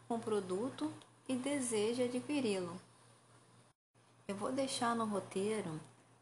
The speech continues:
né, uma sugestão de, de um link,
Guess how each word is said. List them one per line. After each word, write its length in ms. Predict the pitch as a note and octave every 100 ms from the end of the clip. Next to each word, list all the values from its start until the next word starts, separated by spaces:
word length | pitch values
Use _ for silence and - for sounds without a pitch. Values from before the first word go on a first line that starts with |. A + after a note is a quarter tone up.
| -
né, 400 | E3 F3 G3 - -
uma 340 | F#3 F#3 F3+ F#3
sugestão 640 | G3+ G3 G3 - F#3+ G3+
de, 160 | G#3+
de 180 | F#3+ F#3+
um 100 | G#3
link, 320 | F#3+ F#3+ F#3+